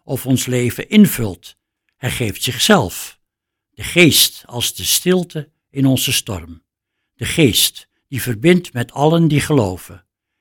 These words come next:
in gedeelde zwakheid en tekort. Wie zo onze Vader leert bidden, die kan bidden tegen de bierkaai. In je zwaarlijvigheid toch roepen, samen wachten,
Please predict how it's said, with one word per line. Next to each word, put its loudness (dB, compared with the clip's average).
in -6
gedeelde 2
zwakheid 0
en -2
tekort. -8
Wie 0
zo 0
onze 2
Vader -2
leert -4
bidden, 2
die 0
kan 2
bidden 2
tegen 2
de 4
bierkaai. -6
In -4
je 4
zwaarlijvigheid 2
toch 6
roepen, -2
samen 4
wachten, -6